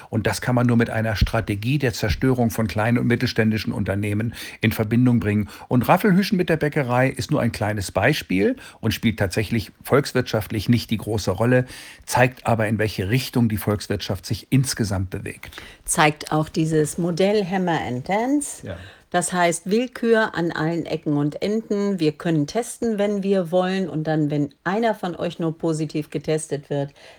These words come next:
Speaker 2: dann kann man das ja alles mal dicht machen wieder für ein paar Wochen. Das heißt, Unsicherheit in der Existenz. Ich kann nur jedem, weil wir gerade beim Thema Bäckerei sind, empfehlen,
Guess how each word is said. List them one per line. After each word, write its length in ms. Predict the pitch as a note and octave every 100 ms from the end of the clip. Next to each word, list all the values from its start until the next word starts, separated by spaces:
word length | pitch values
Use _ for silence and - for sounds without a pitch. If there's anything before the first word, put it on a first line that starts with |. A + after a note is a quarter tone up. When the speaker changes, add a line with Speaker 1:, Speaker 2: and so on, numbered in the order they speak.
| -
Speaker 2:
dann 180 | E3
kann 160 | D#3+ E3
man 140 | D#3+
das 180 | D3+ C#3+
ja 140 | D3 -
alles 280 | C3+ C3+
mal 180 | C3 B2+
dicht 280 | D3+ B3+ -
machen 260 | A3 G#3 G3
wieder 240 | F#3 F3
für 160 | - E3
ein 140 | E3
paar 240 | E3 D#3
Wochen. 360 | D#3 D#3 D3 C#3+ - - -
Das 200 | D#3+ D#3+
heißt, 320 | E3 D#3+ - -
Unsicherheit 920 | A#3 A3+ F#3 F3 F3 E3+ D3+ D#3 -
in 160 | - D#3+
der 160 | C#3+
Existenz. 680 | D3+ - D3+ - C#3+ A#2+ - - - - - -
Ich 120 | - -
kann 160 | A3
nur 80 | G#3
jedem, 680 | F3+ G3 A3+ A3 G#3+ G3+ F#3+
weil 380 | - C#3 D#3 D#3+
wir 80 | D#3
gerade 220 | D#3+ D#3+
beim 160 | D3+ D#3
Thema 320 | F3 E3 D3
Bäckerei 640 | D3+ D3 C#3+ D3 D#3 F3
sind, 500 | E3+ E3 D#3+ D#3+ - -
empfehlen, 720 | D#3+ D#3 - G3+ F#3 F3 D#3+